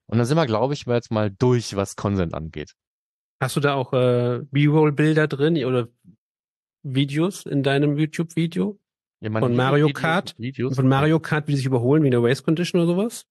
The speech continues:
Speaker 1: Nein, habe ich nicht.
Speaker 2: Schade.
Speaker 1: Aber ich habe eine lustige Illustration zu dem Thema.
Speaker 2: Okay.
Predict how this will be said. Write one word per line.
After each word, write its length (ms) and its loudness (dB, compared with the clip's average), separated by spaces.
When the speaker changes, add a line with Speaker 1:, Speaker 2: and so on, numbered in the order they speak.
Speaker 1:
Nein, 300 0
habe 160 0
ich 60 -6
nicht. 300 -10
Speaker 2:
Schade. 420 -2
Speaker 1:
Aber 160 -2
ich 100 -4
habe 160 0
eine 160 0
lustige 400 -4
Illustration 720 -2
zu 140 -10
dem 140 -6
Thema. 360 -4
Speaker 2:
Okay. 320 -2